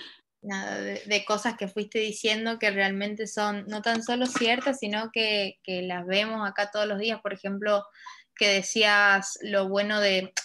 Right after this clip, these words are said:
esto de, "No tengo imaginación para crear", y capaz que no, pero podés copiar algo muy bueno. Por ejemplo, en el bootcamp web de, de Keep Coding, el trabajo final es hacer un Wallapop, un Wallaclone,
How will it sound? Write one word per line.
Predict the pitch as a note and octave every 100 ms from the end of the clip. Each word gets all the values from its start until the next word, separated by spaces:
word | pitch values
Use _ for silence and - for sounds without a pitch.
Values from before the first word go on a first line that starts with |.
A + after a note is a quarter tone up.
| -
esto | F#3+ G#3+
de, | F#3 F3+
"No | G3 A3+ A#3+
tengo | D4 D4+
imaginación | D#4 D4+ C4 B3+ B3+ B3+ C4+
para | C4+ B3+
crear", | G#3 G#3 G#3 G3 F#3+ _
y | G3+ G3 _ G#3 G#3 G3+ G3+ G#3+
capaz | - G3 A3 G#3+ -
que | A3
no, | G#3+ A3 B3+ D4+
pero | A3 G3+
podés | G3+ G3+ G3+ _ _
copiar | - G3+ G#3+ G#3+
algo | A3 A3
muy | A3 A3+
bueno. | A3+ A#3+ C4+ C#4+ - - - _ -
Por | A3
ejemplo, | G3+ G#3+ A3 A3 G3
en | G3+
el | G3
bootcamp | G#3 A3+ A#3 A#3 A3+
web | A#3 A#3
de, | A3+ G#3+ G#3 G3+ G3 F#3+ _ -
de | G3 F#3+ F#3+ F#3+
Keep | A3+ -
Coding, | - C#4+ C4+ C4+
el | A3 F#3+
trabajo | G#3+ A3
final | B3 - A3+ A#3+ B3 -
es | A3+ G3+ -
hacer | G#3 - G#3+
un | G3
Wallapop, | G3 G3 F#3+ - G#3 _ _ _ _ - -
un | G3+
Wallaclone, | G3 G3+ G3 - G#3 F#3 F3+